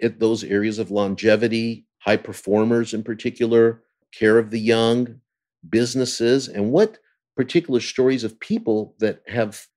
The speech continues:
shown those attributes and how they've used routine, organization, and structure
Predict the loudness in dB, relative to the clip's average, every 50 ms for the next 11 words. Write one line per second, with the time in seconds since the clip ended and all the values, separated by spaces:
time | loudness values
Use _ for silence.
0 | _ _ -8 -8 -2 2 2 4 4 4 4 2 0 0 2 2 2 0 -2 -4
1 | -2 -2 -2 -2 -2 -2 -2 -2 -2 -2 -4 -4 -4 -4 -8 -8 -8 -8 -6 -4
2 | -2 -2 -2 0 2 4 4 4 4 2 -2 -2 -2 -2 -2 -4 -8 -8 -8 -8
3 | -8 -8 -8 -6 -4 -4 -4 -4 -2 -2 -4 -2 -2 -4 -6 -4 -4 -2 -2 -2
4 | -2 -4 -8 -10 -10 -12 -12 -6 -4 -4 -4 -4 -6 -10 -12 -12 -12